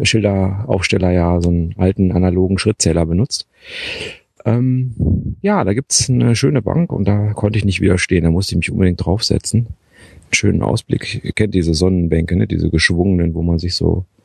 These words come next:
wo man bequem drauf sitzt. Ähm,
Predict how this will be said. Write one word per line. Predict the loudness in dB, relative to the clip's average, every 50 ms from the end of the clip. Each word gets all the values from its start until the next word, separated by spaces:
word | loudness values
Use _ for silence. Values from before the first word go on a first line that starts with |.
| _ _ -20 -20 -20 -20 -20 -20 _ _ _ -2
wo | 0
man | 0 2 0 0 -2
bequem | -4 -4 -2 0 0 0 2 0
drauf | 0 0 -2 -2
sitzt. | -2 -2 -4 -4 -8 -10 -10 -6 -4 -2 -2 -2 -4 -10 -16 -20 _ _ -14 -10 -4
Ähm, | 0 0 2 2 2 2 0 0 0 -2 -4 -6 -12